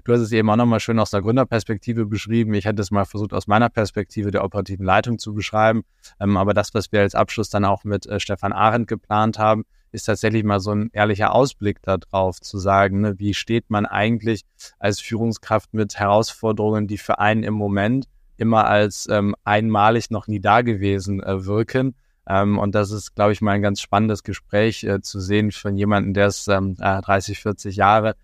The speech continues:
schon gemacht hat und sicherlich viele dieser Momente gehabt, äh, haben wird. Äh, und auf der anderen Seite, äh, vielleicht jemand, der sehr, äh, dynamisch unterwegs ist und sagt, „Mensch, das ist das Schlimmste, was es jemals gegeben hat.“ Und, äh, <laughs> so kompliziert kann's noch nie gewesen sein. Und in dem,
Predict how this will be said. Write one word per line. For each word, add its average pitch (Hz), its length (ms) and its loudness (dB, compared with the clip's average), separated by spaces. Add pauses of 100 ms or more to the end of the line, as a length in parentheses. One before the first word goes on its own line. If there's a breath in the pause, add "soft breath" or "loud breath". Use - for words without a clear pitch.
(160)
schon 107 260 0
gemacht 104 400 2
hat 123 180 2
und 101 140 -6
sicherlich 107 360 -2
viele 127 200 0
dieser 104 220 -2
Momente 110 340 0
gehabt, 95 460 -2
äh, - 40 -4
haben 95 840 0
wird. 113 280 0 (340)
Äh, 101 140 0
und 104 160 -2
auf 104 120 0
der 98 140 2
anderen 107 300 0
Seite, 107 520 2
äh, 101 140 -2
vielleicht 101 320 -2
jemand, 104 300 0
der 101 120 0
sehr, 104 360 2 (260)
äh, 101 140 -4
dynamisch 104 460 2
unterwegs 104 440 -2
ist 107 140 -6
und 104 100 0
sagt, 101 240 2
„Mensch, 104 240 0
das 101 180 -2
ist - 140 -8
das 101 80 0
Schlimmste, 110 380 -4
was 101 140 2
es 92 40 -8
jemals 101 280 0
gegeben 113 380 0
hat.“ 107 220 0
Und, 98 300 -2
äh, 101 220 -2 (100)
<laughs> - 500 -10
so 107 400 0
kompliziert 117 480 0
kann's 123 220 2
noch 113 100 2
nie 104 140 0
gewesen 98 420 0
sein. 104 320 2
Und 101 140 -2
in 98 100 -2
dem, 104 200 -2